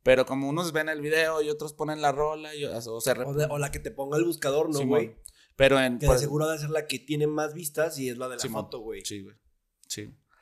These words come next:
Speaker 1: Y en, eh, por ejemplo, en, en Spotify, sí son de la, lo que es atardecer y vamos
Speaker 2: ¿Cómo
Speaker 1: a la
Speaker 2: les va en
Speaker 1: fiesta.
Speaker 2: Spotify, güey?
Speaker 1: Está chido, güey.
Speaker 2: Yo apenas le, le, le entré ahora con el podcast, que también tuve unas dudas que preguntarte.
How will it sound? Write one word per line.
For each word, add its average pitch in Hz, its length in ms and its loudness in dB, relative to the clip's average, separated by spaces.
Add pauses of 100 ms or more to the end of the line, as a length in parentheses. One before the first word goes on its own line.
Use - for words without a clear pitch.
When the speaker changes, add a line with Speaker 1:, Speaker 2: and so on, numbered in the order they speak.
(260)
Speaker 1:
Y 127 420 4
en, 127 280 2
eh, 117 140 -4
por 123 160 0
ejemplo, 123 260 -8
en, 131 340 -8
en 113 200 -6
Spotify, 156 440 -4
sí 143 160 -8
son 117 220 -10
de 110 80 -12
la, 107 160 -16
lo 113 180 -4
que 117 120 -2
es 117 80 -2
atardecer 135 500 -4
y 147 60 0
vamos 135 160 -4
Speaker 2:
¿Cómo 156 120 0
Speaker 1:
a 185 40 2
la 185 60 2
Speaker 2:
les 165 80 -4
va 165 40 -2
en 175 80 -2
Speaker 1:
fiesta. - 180 -10
Speaker 2:
Spotify, - 360 -6
güey? 127 160 -6
Speaker 1:
Está 113 200 -4
chido, 80 400 -4
güey. 50 200 -20
Speaker 2:
Yo 139 100 0
apenas 170 320 2
le, 147 260 4
le, 127 400 0
le 123 120 -8
entré 143 400 4
ahora 135 200 6
con 135 140 -10
el 123 100 -8
podcast, 135 500 -6
que 113 220 -10
también 120 380 -8
tuve 135 240 -8
unas 135 320 -10
dudas 135 300 -8
que 131 120 -10
preguntarte. 123 680 -2